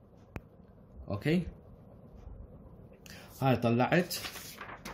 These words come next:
الجزء الثاني. شير ستريس at the wall. زين،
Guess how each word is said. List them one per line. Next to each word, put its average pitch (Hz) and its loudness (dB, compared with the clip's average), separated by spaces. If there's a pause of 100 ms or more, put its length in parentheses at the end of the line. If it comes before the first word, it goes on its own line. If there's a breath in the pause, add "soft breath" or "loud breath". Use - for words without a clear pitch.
(220)
الجزء 135 2
الثاني. 113 4 (1080 loud breath)
شير 165 6
ستريس 139 2
at 117 4
the 90 2
wall. 92 -6 (920 loud breath)
زين، 120 4